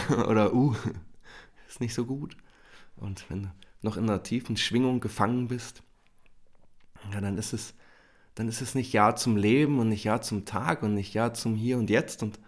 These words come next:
das ist aber das, was das Leben auszeichnet, dass wir nicht in der Vergangenheit oder in der Zukunft in Problemsituationen unterwegs sind, sondern dass wir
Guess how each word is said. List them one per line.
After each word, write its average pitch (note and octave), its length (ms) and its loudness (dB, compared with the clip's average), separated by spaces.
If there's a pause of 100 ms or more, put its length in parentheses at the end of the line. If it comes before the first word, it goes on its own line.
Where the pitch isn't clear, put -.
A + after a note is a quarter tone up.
(1120)
das - 160 -10
ist A2+ 120 -6
aber A2 180 2
das, A#2 220 0
was A2+ 140 -2
das - 180 -2
Leben A2+ 240 2
auszeichnet, F#2 920 -2 (460)
dass - 220 -18
wir G2 260 -6 (640)
nicht G#2+ 220 -4
in G#2+ 140 0
der G2 340 -4 (260)
Vergangenheit A#2 680 0
oder F#2+ 140 -2
in F#2+ 40 0
der F#2+ 120 -2
Zukunft A2+ 600 -6
in F#2 220 -4 (560)
Problemsituationen A#2 1160 2
unterwegs A2+ 580 0
sind, A#2 320 -4 (840)
sondern G#2+ 380 -2
dass G2 200 -8
wir G#2+ 340 0